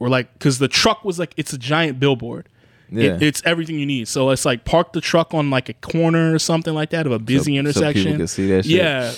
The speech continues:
Speaker 1: And it's like, get out with your signs and just wave. Oh, we had to wear these stupid blue wigs.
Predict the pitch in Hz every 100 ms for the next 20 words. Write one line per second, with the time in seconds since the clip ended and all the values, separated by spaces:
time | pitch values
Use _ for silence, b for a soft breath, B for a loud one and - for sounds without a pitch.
0 | - 135 135 139 120 143 147 147 143 139
1 | 131 - 135 139 135 123 123 117 - -
2 | - - 120 139 143 127 143 151 135 147
3 | 151 147 147 123 - - 139 139 120 135
4 | 127 139 131 107 -